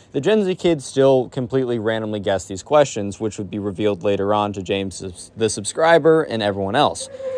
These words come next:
But basically, after spamming in these questions, hitting submit on the I Q test, it came back with, like, ten out of ten questions answered correctly, which is actually statistically pretty impressive, um, to get them all randomly correct.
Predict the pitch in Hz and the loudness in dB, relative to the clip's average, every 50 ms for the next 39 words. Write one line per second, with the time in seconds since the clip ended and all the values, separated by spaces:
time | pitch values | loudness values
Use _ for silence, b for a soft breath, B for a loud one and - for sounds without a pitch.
0 | B B - 165 - 233 247 262 - - 170 - 147 143 139 135 127 123 b b | B B 2 6 8 8 6 6 2 -2 0 4 4 4 6 4 2 -2 b b
1 | b b - 147 170 180 - - 185 175 160 147 135 - _ _ - 143 135 - | b b 4 6 6 6 6 4 4 4 6 4 2 -4 _ _ -4 -4 -2 -2
2 | - - - 151 160 180 180 180 175 170 151 151 151 143 143 143 - - - 135 | -6 -2 2 2 4 4 4 4 2 2 2 0 2 2 2 0 0 2 4 6
3 | 123 120 - - 127 113 104 107 107 104 - - b b b b b - 190 185 | 6 6 4 0 -4 -4 -2 -4 -6 -8 -10 -12 b b b b b 2 4 4
4 | 202 190 175 - - 170 143 143 151 151 143 - - 127 127 127 123 110 113 113 | 4 2 0 0 -2 0 2 4 4 4 4 2 0 -2 0 2 2 4 4 2
5 | 113 107 - - 208 220 202 - - 123 113 113 113 - - - b b b b | 2 0 -4 -4 -2 -2 -2 2 4 6 6 6 4 2 -10 -16 b b b b
6 | b b 127 143 - - 160 156 156 156 135 135 135 131 127 123 - 127 123 120 | b b -4 -4 -4 -4 -2 0 0 2 4 6 6 6 6 4 2 2 0 0
7 | - - 117 110 107 101 92 b b b b b _ - - 147 147 151 151 143 | 2 2 2 2 2 0 -2 b b b b b _ -6 -2 0 2 2 4 4
8 | 139 131 107 - 131 117 120 120 120 117 110 - - 113 110 - - 113 104 90 | 2 2 0 -2 -2 0 0 0 -2 -4 -4 2 4 4 4 2 0 -6 -6 -4
9 | 98 104 101 95 - 98 90 - - 120 120 123 123 - - 117 117 123 - - | -4 -6 -6 -4 -6 -10 -10 -4 2 6 6 6 6 6 2 2 2 2 0 4
10 | 220 254 240 233 214 - 196 180 156 - - 147 127 143 143 123 - 127 107 120 | 6 8 8 8 6 4 2 2 2 2 0 -2 0 0 0 0 0 -4 -4 -4
11 | 113 101 - - 131 117 120 117 107 104 101 117 110 107 - - 113 110 107 92 | -4 -4 -2 -2 -2 0 0 0 -2 -2 2 2 2 2 2 -2 -4 -4 -4 -4
12 | - 95 95 98 98 95 107 92 104 95 104 104 101 98 98 95 98 95 95 98 | -4 -4 -4 -4 -4 -6 -4 -4 -2 -2 0 -2 0 0 0 0 -2 -4 -4 -4
13 | 95 95 95 90 - 104 101 107 110 107 - - | -6 -8 -10 -8 -4 0 2 4 4 2 0 -4